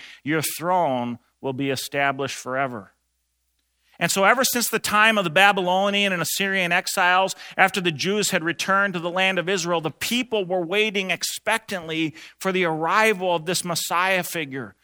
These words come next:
this Son of David, the one who would restore Israel to its rightful place. He would restore the throne.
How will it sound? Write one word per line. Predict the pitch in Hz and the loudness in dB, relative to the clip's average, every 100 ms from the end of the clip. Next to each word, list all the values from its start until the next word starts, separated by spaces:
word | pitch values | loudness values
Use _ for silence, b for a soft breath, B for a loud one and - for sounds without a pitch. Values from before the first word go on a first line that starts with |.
| b b | b b
this | 180 - - | 0 2 2
Son | 214 214 | 2 2
of | 170 | -2
David, | 139 185 208 175 147 | 0 2 2 0 -2
the | |
one | 165 196 220 220 | -2 2 2 4
who | 202 | 2
would | 202 185 | 0 0
restore | 175 - - - 202 208 208 196 - B B | -2 -2 -4 -4 -2 2 4 2 0 B B
Israel | 202 226 175 190 190 | 0 2 2 2 0
to | - 196 196 | 0 -2 -2
its | - | -2
rightful | 151 180 196 - 175 | 0 2 2 0 -6
place. | - 196 196 156 | -2 0 2 0
He | 196 | -2
would | 190 175 | -2 -2
restore | 175 - 208 220 220 | -2 -2 -2 0 0
the | 190 | 0
throne. | 165 190 202 208 185 | -4 -2 2 4 2